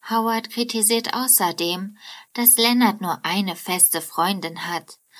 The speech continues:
anstatt mit mehreren Frauen etwas am Laufen zu haben. Sheldon belästigt Stephanie in weiterer Folge sogar an ihrem Arbeitsplatz im Krankenhaus,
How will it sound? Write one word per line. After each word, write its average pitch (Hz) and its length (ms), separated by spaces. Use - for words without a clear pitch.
anstatt 247 520
mit 165 220
mehreren 208 520
Frauen 175 420
etwas 240 400
am 285 140
Laufen 175 440
zu 170 240
haben. 170 680
Sheldon 254 480
belästigt 170 680
Stephanie 185 640
in 202 160
weiterer 214 500
Folge 190 480
sogar 220 580
an 226 120
ihrem 247 380
Arbeitsplatz 180 760
im 269 180
Krankenhaus, 165 1040